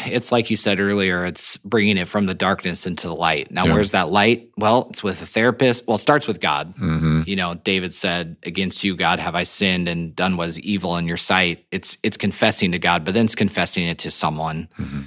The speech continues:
Speaker 1: Um, it depends on the situation, depends on the severity, depends on what's happening. But yes, bring it into light. Bring it into light with your spouse, bring it into light with a therapist, bring it into light with, um, your supervisor. Just bring it into light and trust that God's gonna do something with that.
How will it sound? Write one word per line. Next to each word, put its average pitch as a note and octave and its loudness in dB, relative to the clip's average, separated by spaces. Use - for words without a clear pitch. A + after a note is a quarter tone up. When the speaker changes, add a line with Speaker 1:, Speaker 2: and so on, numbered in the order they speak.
Speaker 1:
Um, E2 -2
it - -4
depends G#2+ 2
on G2 4
the F#2 2
situation, F2 0
depends F#2 -2
on F2+ 0
the E2+ -2
severity, F2 0
depends F#2+ -2
on F#2 0
what's F2+ -2
happening. F2+ 0
But E2+ -4
yes, F2 0
bring G#2 2
it G#2+ 0
into F#2 0
light. E2 -2
Bring F#2+ 0
it F#2+ 2
into F#2 0
light E2+ 2
with C#2+ -6
your D#2 -4
spouse, A#2 2
bring F2+ -4
it - -4
into F2 -6
light E2+ -4
with D2+ -12
a - -12
therapist, G#2+ 0
bring F2 -4
it C2+ -10
into E2+ -8
light E2+ -4
with, E2 -8
um, D#2 -2
your D#2+ -4
supervisor. G2+ 2
Just A2+ 0
bring G2 2
it F#2 -2
into F#2+ -4
light F2 0
and D#2 -4
trust - 0
that E2 -2
God's E2+ 0
gonna D#2+ -4
do E2 -4
something D#2 -6
with D#2+ -8
that. B1+ -10